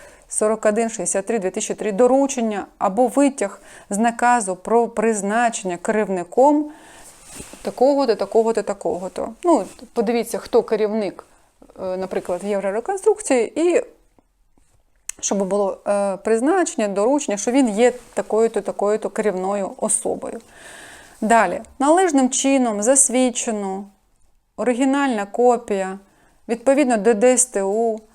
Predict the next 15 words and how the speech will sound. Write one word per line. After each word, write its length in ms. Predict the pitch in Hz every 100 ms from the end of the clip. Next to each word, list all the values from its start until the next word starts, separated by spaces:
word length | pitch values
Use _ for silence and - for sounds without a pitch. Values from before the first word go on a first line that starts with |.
| _ _ _ _ _ _ _
сорок 300 | - 233 240
один 220 | 233 285
шістдесят 340 | 269 202 196
три 180 | 208 240
тире 240 | 233 214 208
дві 200 | 202 233
тисячі 320 | 262 254 -
три 360 | 202 214 208 208 _ _ _
задокументовану 1300 | 214 247 196 262 226 202 202 226 269 226 202 175 -
інформацію 800 | 208 202 190 180 208 302 330 269
стосовно 500 | 254 269 277 277 254
кінцевого 680 | 254 226 - 277 320 285 262
бенефіціара 760 | 208 214 214 196 - 190 208 202
власника, 680 | 180 180 190 - 202 214 202 _ _
контролера, 840 | - 330 247 202 175 240 226 196